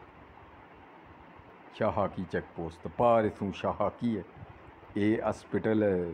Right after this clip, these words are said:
डिस्पैंसरी है वलैताबाद आह्ली। ते हुण इजाजत दस्सो, अगर कोई बिच कोई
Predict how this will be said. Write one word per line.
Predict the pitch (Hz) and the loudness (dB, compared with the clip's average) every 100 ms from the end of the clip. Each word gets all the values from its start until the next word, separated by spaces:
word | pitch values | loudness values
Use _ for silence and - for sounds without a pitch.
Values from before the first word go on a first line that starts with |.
| 85 - 90 | -10 -12 -8
डिस्पैंसरी | 104 - 104 92 113 117 | -10 -2 -2 -2 0 0
है | 92 - - - - - - - | 0 -6 -20 -20 -20 -20 -20 -6
वलैताबाद | 95 98 85 87 85 95 92 | -2 0 0 0 0 0 -2
आह्ली। | 85 85 - - - - - - - | -6 -10 -20 -20 -20 -20 -20 -20 -6
ते | 95 90 90 90 87 90 | -4 -2 -2 -4 -4 -4
हुण | 95 107 | -4 -2
इजाजत | 95 98 98 113 | 2 2 2 4
दस्सो, | 120 101 110 110 - - - - - - | 2 2 -2 -4 -12 -20 -20 -20 -20 -4
अगर | 123 127 | 0 2
कोई | 120 117 | 2 2
बिच | 110 - | 0 -4
कोई | - | -6